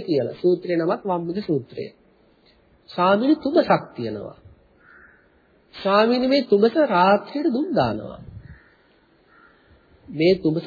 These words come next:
දවල්ට මේ ගිනියම් වෙනවා." දැන් කුමාර කස්සපයන් වහන්සේ අහගෙන ඉන්න මොකද්ද මේ කියන්නේ?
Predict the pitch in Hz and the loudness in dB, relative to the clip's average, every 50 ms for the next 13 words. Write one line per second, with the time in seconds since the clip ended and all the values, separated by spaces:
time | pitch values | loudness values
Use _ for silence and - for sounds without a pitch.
0 | 107 135 156 131 131 139 151 156 170 180 180 - 262 269 247 190 160 139 127 120 | -6 -2 0 0 2 4 4 4 4 2 0 0 0 0 2 2 0 0 0 0
1 | 117 - - 135 - - - _ _ _ _ _ - - - - _ - - - | -4 -6 -8 -12 -16 -20 -20 _ _ _ _ _ -20 -20 -20 -20 _ -20 -20 -20
2 | - - 165 160 196 208 226 240 226 185 156 131 123 120 135 - - - - _ | -16 -14 -6 -4 -4 -4 -2 0 0 -2 -2 -2 -6 -8 -10 -12 -14 -18 -20 _
3 | _ _ _ _ _ _ _ _ _ - - - - - _ - - - _ - | _ _ _ _ _ _ _ _ _ -18 -18 -18 -18 -20 _ -20 -20 -20 _ -20
4 | - _ _ - - _ 143 143 147 147 143 139 151 - _ _ - 147 147 143 | -20 _ _ -20 -8 _ -4 -2 -2 -2 -6 -8 -8 -12 _ _ -6 -4 -2 -2
5 | 147 - 151 143 - - - 151 143 147 151 160 - 196 170 165 160 156 165 170 | -2 -2 -4 -6 -6 -6 -6 -4 -4 -4 -4 -4 -4 -4 -2 -2 0 0 -2 -2
6 | 175 180 165 156 - 156 156 156 156 147 135 127 - 135 135 127 - - - | -2 -4 -6 -2 -2 -2 -2 0 -2 -2 -4 -4 -4 -6 -6 -6 -10 -14 -18